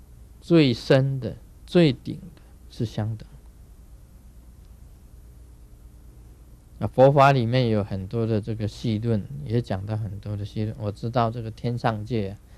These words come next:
有一个天啊，是在所有欲界六天里面呢，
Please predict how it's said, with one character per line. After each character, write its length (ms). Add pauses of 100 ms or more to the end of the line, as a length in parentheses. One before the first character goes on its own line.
(920)
有 340
一 220
个 260 (160)
天 420
啊， 140 (1200)
是 260
在 220
所 460
有 280 (140)
欲 260
界 280
六 320
天 320
里 140
面 280
呢， 100